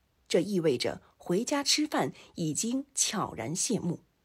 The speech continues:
公开资料显示，“回家吃饭”隶属于北京家双筷子科技有限公司，是一个基于地理定位、共享身边美食的O to O平台。凭借挖掘厨艺达人，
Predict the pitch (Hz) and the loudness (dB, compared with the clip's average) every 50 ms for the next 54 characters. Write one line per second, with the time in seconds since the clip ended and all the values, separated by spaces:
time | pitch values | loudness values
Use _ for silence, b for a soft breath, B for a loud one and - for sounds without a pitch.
0 | b b b b b b b b b b b b - 349 339 - 330 330 330 339 | b b b b b b b b b b b b 4 4 4 6 4 4 4 4
1 | 339 339 277 165 165 - 170 131 - - - 185 151 - B B B B 214 254 | 6 6 6 4 4 2 0 0 2 2 2 2 0 0 B B B B 4 6
2 | 269 320 302 302 - - 320 311 - 285 247 - - - _ - 302 320 294 262 | 6 6 4 6 6 4 4 4 4 4 4 2 0 -6 _ 2 4 6 6 6
3 | - 156 143 151 160 196 254 - - - 160 127 - - - 269 277 269 - 302 | 4 0 0 -2 -2 -2 -4 -2 2 4 4 4 4 2 2 2 2 2 2 2
4 | 294 294 - 311 311 - - 349 269 196 - - - - - - - 302 302 302 | 2 2 2 0 0 0 0 0 0 0 0 -4 -6 -6 -6 -4 0 0 0 2
5 | - - 185 - - - - - 147 147 196 196 202 - - 220 240 - B B | 0 -2 -2 -2 -2 -4 -4 -4 -2 0 0 0 0 0 -2 -6 -8 -10 B B
6 | B B B B B - - 330 311 262 - 277 262 - - 311 285 190 165 202 | B B B B B 4 6 8 6 8 8 6 6 8 6 6 6 6 4 2
7 | 247 - - 370 285 202 - - - - 254 226 269 214 151 - B B B B | 0 0 2 4 4 4 2 2 2 2 4 4 4 4 4 2 B B B B
8 | - 320 269 - - - - - - 277 294 302 320 320 302 202 - - - - | 6 6 6 6 2 2 2 2 2 2 2 4 4 4 4 4 4 2 2 4
9 | 170 - 285 247 - - - 277 285 285 - - 294 294 302 330 330 - - 143 | 4 6 6 4 4 2 0 0 0 0 0 -2 0 2 2 2 2 0 -4 -4
10 | 170 - - - - - _ _ _ b b b b b b b b b - 269 | -4 -6 -8 -10 -12 -14 _ _ _ b b b b b b b b b 4 4
11 | 285 330 330 285 262 302 302 320 320 - 170 165 165 196 - - - 170 208 254 | 6 8 8 8 6 6 6 2 2 2 4 6 6 6 4 2 -2 -2 0 0
12 | 247 165 175 156 175 175 147 139 165 160 | 0 0 0 0 2 2 2 0 0 -2